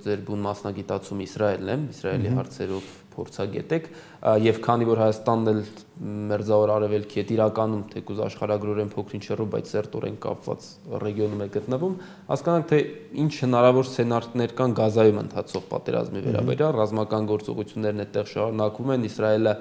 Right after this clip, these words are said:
Speaker 1: Ռաֆահ քաղաք ներխուժման ուղղությամբ անդադ ջանքեր է գործադրում, որպեսզի հասնի դրան, սակայն տարբեր են արձագանքները, ավելի շատ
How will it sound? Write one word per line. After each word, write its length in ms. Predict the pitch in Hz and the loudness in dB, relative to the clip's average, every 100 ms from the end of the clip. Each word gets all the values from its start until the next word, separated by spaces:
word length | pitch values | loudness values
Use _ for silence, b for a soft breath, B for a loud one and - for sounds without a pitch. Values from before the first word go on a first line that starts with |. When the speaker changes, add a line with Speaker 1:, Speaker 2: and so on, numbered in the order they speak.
| B B B B | B B B B
Speaker 1:
Ռաֆահ 380 | - 110 113 110 | 0 2 2 2
քաղաք 340 | - 104 107 107 | 4 4 4 2
ներխուժման 540 | 104 - 107 110 113 107 | -2 -4 -2 2 2 2
ուղղությամբ 460 | 107 104 113 107 | -2 -2 -2 0
անդադ 360 | 104 104 107 - B B B 117 | -2 0 -2 -2 B B B 2
ջանքեր 300 | 113 131 123 | 6 8 8
է 40 | 117 | 8
գործադրում, 440 | 107 117 113 113 | 8 8 6 6
որպեսզի 440 | 107 107 110 - 117 113 113 | 4 2 0 2 0 0 0
հասնի 280 | 110 107 123 | 0 2 2
դրան, 220 | 110 123 | 4 2
սակայն 360 | 123 107 110 107 | 2 2 2 2
տարբեր 300 | 110 110 113 110 | 4 6 6 4
են 140 | 107 | 2
արձագանքները, 640 | 110 110 104 104 - 107 107 | -2 -2 0 -2 -2 2 2
ավելի 240 | 104 104 | 2 -2
շատ 380 | 101 107 - | -2 -2 -4